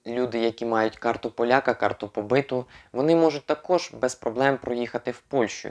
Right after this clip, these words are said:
Також громадяни Є С, які є громадянами Європейського Союзу, також можуть приїхати в Польщу без проблем. І роботодавець ваш попередньо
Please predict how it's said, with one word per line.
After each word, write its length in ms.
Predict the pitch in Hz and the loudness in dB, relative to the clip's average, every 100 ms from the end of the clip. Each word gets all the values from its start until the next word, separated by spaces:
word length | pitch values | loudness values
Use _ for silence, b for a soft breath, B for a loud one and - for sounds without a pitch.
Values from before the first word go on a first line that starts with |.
| - | -10
Також 360 | 120 - 147 | -6 -2 -2
громадяни 520 | 127 120 120 117 117 113 | 0 -2 0 2 2 0
Є 260 | 113 135 | 2 4
С, 320 | 165 185 - - | 4 2 -2 -8
які 340 | 127 - 123 113 | -8 -6 -8 -10
є 180 | 107 113 | -4 -4
громадянами 560 | 101 110 110 104 95 101 | -2 -2 2 0 0 -4
Європейського 520 | 104 113 135 - 147 | -4 -4 -8 -6 -8
Союзу, 440 | - 175 196 180 - B B | -6 -4 -4 -6 -10 B B
також 340 | - - 156 139 127 - - | -8 -2 -2 0 -4 -8 -2
можуть 440 | 127 127 123 - | 2 2 -2 -6
приїхати 440 | 120 117 110 104 | -4 -4 -4 -6
в 80 | 117 | -8
Польщу 640 | - 170 196 180 - 156 - b b - | -2 2 2 2 -4 -6 -8 b b -6
без 320 | 101 127 - | 0 0 -2
проблем. 580 | - 113 107 104 95 110 b b - | -12 -10 -2 -2 -2 -6 b b -2
І 120 | 190 | 2
роботодавець 760 | 202 208 202 135 123 135 - | 4 2 4 8 10 8 2
ваш 260 | 165 175 - b b b | -2 -2 -6 b b b
попередньо 800 | 170 165 151 127 135 175 175 117 | -8 0 2 6 8 6 2 -2